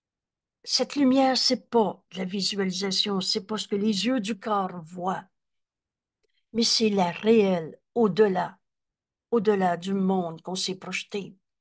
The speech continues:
Dieu est réel. C'est un fait, c'est pas une image. Toi, fils de Dieu, la vie qui est en toi, c'est pas une image, c'est réel.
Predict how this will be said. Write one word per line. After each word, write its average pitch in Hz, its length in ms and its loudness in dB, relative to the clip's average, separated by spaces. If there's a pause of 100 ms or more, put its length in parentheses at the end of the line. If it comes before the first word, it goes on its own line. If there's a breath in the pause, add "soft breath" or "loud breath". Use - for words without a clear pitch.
(960)
Dieu 196 540 0
est 180 140 -12
réel. 185 580 -10 (580)
C'est 214 320 -6
un 190 120 0
fait, 196 500 -6 (180)
c'est - 300 -10
pas 208 100 -6
une 208 160 -2
image. 202 720 -4 (340 soft breath)
Toi, 247 400 -6 (340)
fils - 480 -4 (280)
de 196 120 -4
Dieu, 190 460 -8 (800 loud breath)
la 226 160 6
vie 220 280 2
qui 208 100 2
est 190 120 -2
en 196 140 -6
toi, 196 240 -4
c'est 190 140 -4
pas 196 100 -4
une 214 140 0
image, 233 680 -4 (720)
c'est - 260 2
réel. 202 580 -8